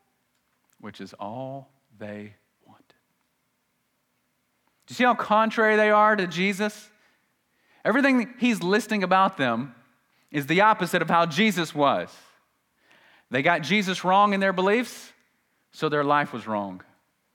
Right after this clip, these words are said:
Because what you believe affects how you live. And he's pointing both of those things out. You got me wrong over here. Look at this verse. I'm gonna ask you one question. How can this be then?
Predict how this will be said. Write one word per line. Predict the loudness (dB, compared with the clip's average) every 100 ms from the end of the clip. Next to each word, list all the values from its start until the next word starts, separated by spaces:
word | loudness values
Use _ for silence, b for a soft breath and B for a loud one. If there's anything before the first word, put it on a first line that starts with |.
| _ _ _ _ _ -18
Because | -14 -10
what | -10
you | -6
believe | -2 -2 -4 -10 -20 _ _ _ _ _ _ _ _ -16
affects | -10 -10 -10
how |
you | -10 -8
live. | -8 -10 -16 _ _ _ _ _ _ _ _ _ _ _ _ _ _
And | -10
he's | -8 -6
pointing | -4 -4 -4
both | -4
of | -4
those | -6
things | -6 -8
out. | -4 -4 -6 _ _ _ _ -10
You | -4
got | -2
me | -2
wrong | -2 0 0 -2 -10 _ -10
over | -8 -6
here. | -4 -4 -6 -10
Look | -8
at | -8
this | -8 -4
verse. | -2 -2 -6 -18 _ _ _
I'm | -6
gonna | -4
ask | -4 -6
you | -6
one | -6
question. | -4 -6 -6 -14 B B
How | -4
can | -4 -4
this | -6
be | -4 -6
then? | -6 -12